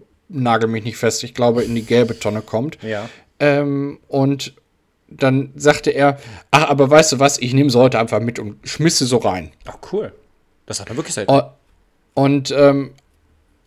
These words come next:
Speaker 1: dasselbe Erlebnis haben wir mit, mit der Straßenreinigung gehabt. Ähm, normalerweise fahren die bei uns an der Straße gar nicht her,
Speaker 2: Mhm.
Speaker 1: sondern die, die haben immer einen Bogen gefahren.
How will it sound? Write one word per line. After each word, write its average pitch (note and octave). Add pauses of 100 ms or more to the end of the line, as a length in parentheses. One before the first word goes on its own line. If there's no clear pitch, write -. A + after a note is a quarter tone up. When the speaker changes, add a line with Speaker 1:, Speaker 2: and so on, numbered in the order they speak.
Speaker 1:
dasselbe D3
Erlebnis D3
haben D3+
wir C#3+
mit, C3+
mit C3
der B2+
Straßenreinigung D3+
gehabt. D3+ (420)
Ähm, C3+
normalerweise C#3+
fahren C#3
die C#3+
bei C3+
uns D3
an B2+
der C3
Straße C#3
gar B2+
nicht B2
her, E3+
Speaker 2:
Mhm. C3
Speaker 1:
sondern C3 (240)
die, B2
die A#2
haben C3+
immer C#3
einen B2+
Bogen D3
gefahren. A#2+